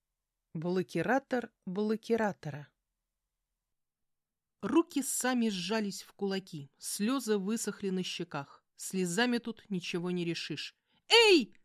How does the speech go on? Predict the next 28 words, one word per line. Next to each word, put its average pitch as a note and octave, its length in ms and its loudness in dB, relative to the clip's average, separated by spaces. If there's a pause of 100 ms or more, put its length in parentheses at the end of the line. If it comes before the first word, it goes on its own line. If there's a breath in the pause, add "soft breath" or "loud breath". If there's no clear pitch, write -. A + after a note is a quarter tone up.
(160)
зло F3+ 300 0
крикнула F3+ 540 -2
в F3 80 -12
темноту. F#3 500 -2 (200 loud breath)
«Кто - 260 6
тут F#4 240 0
такой E4 300 6
смелый? C4+ 580 0 (140)
Кто - 260 4
посмел F#4+ 640 6
ранить E4 400 8
ведьмака D4 480 4
и E4+ 120 4
пленить E4+ 500 4
ведьму?» C4+ 640 4 (420)
Горячая A#3 640 4
волна A#3 420 4
поднялась E3+ 680 0
во F#3+ 80 0
мне, E3 220 0
сдавила F#3 560 4
горло A#3 560 2
и F3+ 80 0
отозвалась F3 680 0
тяжёлой G#3+ 540 2
болью F3+ 480 2
в E3 60 -2
висках. - 680 -4